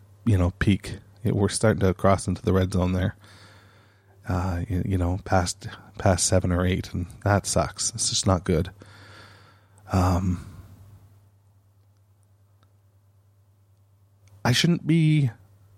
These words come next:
complaining right now. Things are good. Why am I? What's going on?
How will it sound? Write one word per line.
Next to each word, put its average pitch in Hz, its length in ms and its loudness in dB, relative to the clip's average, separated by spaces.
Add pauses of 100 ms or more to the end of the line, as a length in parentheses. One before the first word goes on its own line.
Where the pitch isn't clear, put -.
(160)
complaining 131 440 2
right 92 140 -4
now. - 240 -10 (960)
Things 123 280 2
are 113 60 4
good. 101 320 0 (960)
Why 113 280 4
am 107 220 2
I? 85 160 -6 (100)
What's 113 320 -2
going 104 260 0
on? 90 300 -2